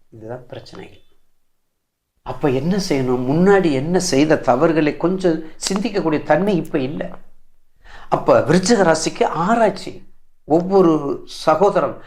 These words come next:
ஒவ்வொரு சகோதரி, ஒவ்வொருத்தரையும் ஆராய்ச்சி என்ன வேணாலும் பண்ணுவோம். கண்டிப்பா விருச்சிக ராசி நேயர்கள் பாருங்க, கரெக்டா நடக்குதா இல்லைன்னு பாருங்க. உங்க வீட்டுல பெண் சம்பந்தப்பட்ட சாபங்கள் இருக்கும்.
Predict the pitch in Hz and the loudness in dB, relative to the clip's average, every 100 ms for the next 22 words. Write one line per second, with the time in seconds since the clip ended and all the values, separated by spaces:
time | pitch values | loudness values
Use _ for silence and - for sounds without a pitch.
0 | - - 147 165 165 - - 156 196 180 | -12 -2 -2 2 2 2 0 0 0 -2
1 | 151 120 156 175 196 220 208 175 226 214 | -4 -2 0 0 0 -2 -4 -2 -2 -4
2 | - 156 117 - - - 147 165 170 165 | -6 -8 -10 -12 -20 -6 -2 0 0 0
3 | 190 175 127 - - - - 151 175 175 | -4 -6 -10 -14 -20 -20 -8 -4 -2 -2
4 | 190 196 190 151 160 190 170 147 - 131 | -2 -2 -2 -2 -2 -2 -2 -4 -6 -6
5 | 139 135 131 - 131 131 151 196 - - | -6 -6 -4 0 0 0 0 0 -4 -18
6 | - - - 151 170 - - 180 139 143 | -20 -16 -6 -4 -4 -4 -2 -2 -2 -4
7 | 139 139 117 107 113 101 98 - - 135 | -2 -2 -2 -6 -10 -12 -12 -14 -8 -4
8 | 156 147 127 185 190 190 202 202 175 202 | -2 -2 -2 -2 -2 0 0 0 -2 -2
9 | - 170 147 143 139 135 - 123 131 127 | -2 -2 -2 -2 -4 -4 -6 -6 -2 0
10 | 143 135 101 92 - | -2 -8 -10 -14 -16